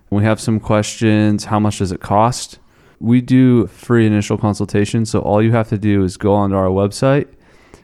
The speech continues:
and book an initial consultation, and there's no cost to that.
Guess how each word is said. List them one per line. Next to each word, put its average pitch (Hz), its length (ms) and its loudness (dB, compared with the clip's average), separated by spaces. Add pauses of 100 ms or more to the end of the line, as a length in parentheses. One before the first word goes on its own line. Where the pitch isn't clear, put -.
(160)
and 95 180 -2
book 101 220 -2
an 110 60 0
initial 101 340 0
consultation, 104 680 -2
and 98 80 -2
there's 90 160 -4
no 92 160 -2
cost 87 360 -4
to - 60 -6
that. 82 280 -8